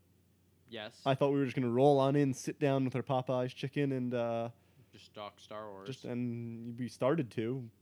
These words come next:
Speaker 2: We did
Speaker 1: We,
Speaker 2: six
Speaker 1: we got
Speaker 2: minutes
Speaker 1: six
Speaker 2: of it.
Speaker 1: minutes in, yeah.
Speaker 2: Yeah.
Speaker 1: Yeah, well, we will get to it, though. We will, we'll correct that last little bit. It's just after four <laughs> hours of troubleshooting, we're just dead.
Speaker 2: We're tired.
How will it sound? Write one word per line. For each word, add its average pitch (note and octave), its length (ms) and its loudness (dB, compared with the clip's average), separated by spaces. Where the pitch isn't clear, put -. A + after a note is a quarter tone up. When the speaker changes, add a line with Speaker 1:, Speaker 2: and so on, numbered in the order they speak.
Speaker 2:
We A#2+ 80 -2
did A2+ 120 -4
Speaker 1:
We, A2+ 60 -12
Speaker 2:
six A#2 160 -8
Speaker 1:
we B2+ 60 -6
got B2+ 40 0
Speaker 2:
minutes C3+ 140 -4
Speaker 1:
six A2+ 200 -8
Speaker 2:
of A#2 40 -8
it. - 40 -6
Speaker 1:
minutes D3+ 280 -10
in, C#3 300 -8
yeah. A2+ 80 -14
Speaker 2:
Yeah. A2+ 160 -6
Speaker 1:
Yeah, A2 80 -12
well, C#3+ 240 -10
we G3 140 -8
will G#3+ 240 -6
get D#3 240 -10
to A2 140 -12
it, F2 120 -20
though. - 220 -20
We C3 100 -12
will, D#3 320 -10
we'll D#3+ 300 -10
correct D3+ 460 -12
that B2 180 -8
last A#2+ 220 -12
little B2+ 100 -12
bit. B2 120 -10
It's B2 80 -10
just E3 140 -6
after C#3+ 180 -10
four D3+ 340 -4
<laughs> C3+ 80 -2
hours B2+ 300 -6
of - 160 -20
troubleshooting, A#2+ 600 -10
we're A#2+ 100 -12
just G#2+ 180 -16
dead. F3 320 -16
Speaker 2:
We're B2+ 140 -8
tired. A2+ 440 -2